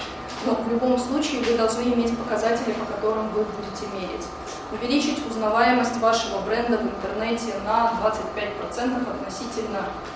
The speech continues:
к концу две тысячи тринадцатого года, относительно конца две тысячи двенадцатого. Это конкретная измеримая цель. А, цель должна быть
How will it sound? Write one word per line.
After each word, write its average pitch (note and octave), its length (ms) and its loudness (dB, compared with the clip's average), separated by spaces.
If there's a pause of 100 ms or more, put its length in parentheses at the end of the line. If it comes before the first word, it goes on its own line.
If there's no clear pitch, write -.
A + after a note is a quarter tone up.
(160)
к - 40 -4
концу A#3 480 2 (180)
две A3 80 -4
тысячи G#3+ 280 -2
тринадцатого G3+ 640 -2
года, C4+ 380 6
относительно G3 1000 -2
конца F#3+ 300 0
две G#3 200 -2
тысячи - 280 -6
двенадцатого. F3+ 560 -6
Это A3+ 180 -2
конкретная G3+ 580 -2
измеримая F3+ 540 -6
цель. - 160 -8 (1200)
А, A3 340 4 (120)
цель D#4 340 2
должна A#3+ 680 4
быть A#3 720 -2